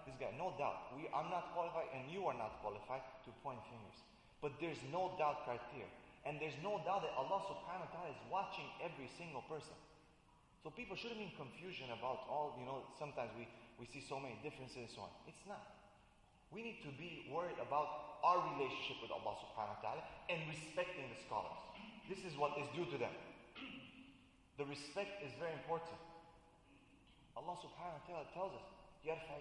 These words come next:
اللَّهُ الَّذِينَ آمَنُوا مِنْكُمْ وَالَّذِينَ أُوتُوا الْعِلْمَ دَرَجَاتٍ." Allah subhanahu wa ta'ala lifts up in, in, in levels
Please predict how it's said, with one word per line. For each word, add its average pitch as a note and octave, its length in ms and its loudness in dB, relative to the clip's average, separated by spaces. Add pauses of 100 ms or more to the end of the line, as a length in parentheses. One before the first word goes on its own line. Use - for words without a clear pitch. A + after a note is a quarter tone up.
اللَّهُ D#3 240 -2
الَّذِينَ D3 320 -2
آمَنُوا D#3+ 400 0
مِنْكُمْ F#3+ 320 -6
وَالَّذِينَ D3 400 0
أُوتُوا F3+ 400 2
الْعِلْمَ F#3 240 0
دَرَجَاتٍ." F3+ 540 4 (260)
Allah D#3+ 240 4
subhanahu D#3+ 160 -4
wa E3 240 0
ta'ala - 0 -
lifts G#3+ 320 4
up F#3+ 160 12 (720)
in, D3+ 80 2 (160)
in, D3+ 320 -2 (560)
in D3 160 2
levels - 400 10